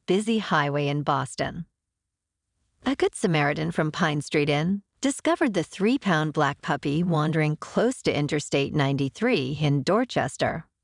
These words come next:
and intervened to prevent potential harm.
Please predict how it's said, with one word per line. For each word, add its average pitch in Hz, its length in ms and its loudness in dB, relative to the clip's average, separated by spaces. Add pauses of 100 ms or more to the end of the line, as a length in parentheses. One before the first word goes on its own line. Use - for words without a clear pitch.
(100)
and 247 220 4
intervened 170 680 0
to 190 140 2
prevent 208 600 0
potential 180 600 -2
harm. 208 480 -2